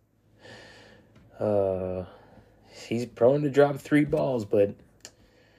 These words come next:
he'll make catches where you're like, "How on earth did he make that?" Uh, nothing to say about the Texans. I think this,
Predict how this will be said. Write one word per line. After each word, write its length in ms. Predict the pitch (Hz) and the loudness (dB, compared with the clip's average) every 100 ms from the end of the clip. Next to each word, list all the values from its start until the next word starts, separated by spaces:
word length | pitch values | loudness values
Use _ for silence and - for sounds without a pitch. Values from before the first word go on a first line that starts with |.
| _ - _ | _ -20 _
he'll 180 | - 123 | 2 2
make 220 | 139 139 | 2 -2
catches 400 | - 143 - 107 | -4 -6 -4 -8
where 140 | 101 | -4
you're 140 | 98 101 | -2 -2
like, 180 | 95 90 | -2 -6
"How 400 | 113 104 120 - _ _ _ _ - | -6 -4 -4 -6 _ _ _ _ -12
on 140 | 101 | -6
earth 340 | 101 104 92 - | -2 -2 -6 -10
did 120 | 110 107 | -8 -8
he 120 | 101 | -6
make 260 | 101 98 - | -8 -8 -10
that?" 200 | 87 - - _ - - - _ _ _ | -12 -14 -16 _ -20 -20 -20 _ _ _
Uh, 160 | - 98 | -8 -2
nothing 300 | 120 143 151 | 0 -2 -2
to 80 | 147 | -4
say 160 | 139 | 0
about 180 | 131 131 | 0 0
the 80 | 113 | -4
Texans. 600 | - 107 104 107 101 - _ _ _ _ _ _ _ | -2 -2 -2 -8 -10 -14 _ _ _ _ _ _ _
I 100 | - | -4
think 180 | 104 117 | 0 0
this, 400 | 110 107 - - | -2 -6 -10 -18